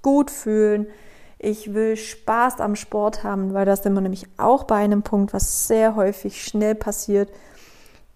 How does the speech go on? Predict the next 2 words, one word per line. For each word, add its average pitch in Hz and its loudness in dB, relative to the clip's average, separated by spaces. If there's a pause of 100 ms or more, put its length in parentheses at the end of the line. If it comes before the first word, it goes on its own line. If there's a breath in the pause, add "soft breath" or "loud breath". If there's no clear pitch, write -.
exzessiver 208 -2
Sport. - -2